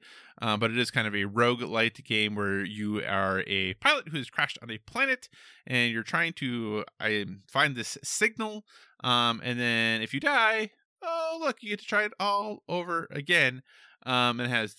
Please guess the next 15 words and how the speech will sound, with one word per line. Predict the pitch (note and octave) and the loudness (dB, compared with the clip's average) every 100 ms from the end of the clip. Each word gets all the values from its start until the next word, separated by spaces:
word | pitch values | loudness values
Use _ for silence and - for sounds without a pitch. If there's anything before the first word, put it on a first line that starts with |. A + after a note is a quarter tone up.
| - | -6
multiple | G2+ - | -6 -6
biomes | A2 F3 F#3 F3 E3+ | 0 4 4 4 -4
to | - | -8
go | D#3+ D#3 | -4 -6
through. | - D3 | -4 -4
There's | C3 F#2+ - | -2 -4 -6
bosses | G#2+ G#2+ - | -6 -6 -8
at | F#2 - | -14 -12
the | - | -4
end | E3 E3+ | -2 -2
of | D#3+ | -6
each | D#3+ - | -8 0
biome. | D#3 C#3+ C#3+ C#3 C#3+ C3 - - | 4 4 4 0 -4 -8 -14 -8
Uh, | A2 G2+ G2+ G2 | -2 0 2 0
but | G2+ F#3+ - | 2 2 0